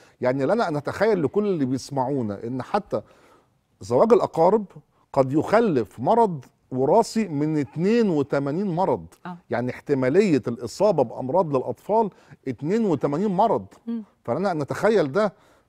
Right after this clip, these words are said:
Speaker 1: فلازم نشوف احنا ده من قبل الجواز، ولنا ان نرتضي
Speaker 2: أو لا.
Speaker 1: او لا نرتضي. دي حته مهمه، محدش بيجبر حد على حاجه. فالقانون الزم ان يبقى فيه كشف على الامراض الوراثيه،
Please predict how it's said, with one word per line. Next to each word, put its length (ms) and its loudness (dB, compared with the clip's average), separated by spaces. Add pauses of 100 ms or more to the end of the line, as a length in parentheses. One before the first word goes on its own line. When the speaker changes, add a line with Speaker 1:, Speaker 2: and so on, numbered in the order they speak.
Speaker 1:
فلازم 300 0
نشوف 480 -2
احنا 220 -2
ده 120 0
من 140 -2
قبل 220 -4
الجواز، 520 2
ولنا 380 -2
ان 100 -4
نرتضي 580 2 (500)
Speaker 2:
أو 40 -4
لا. 80 0
Speaker 1:
او 100 2
لا 140 0
نرتضي. 600 2 (120)
دي 100 -10
حته 240 -6
مهمه، 260 0
محدش 260 -4
بيجبر 260 2
حد 240 2
على 180 4
حاجه. 400 2 (320)
فالقانون 760 0 (100)
الزم 460 0
ان 100 -4
يبقى 280 -2
فيه 140 -4
كشف 380 -4
على 260 -2
الامراض 600 -4 (360)
الوراثيه، 640 0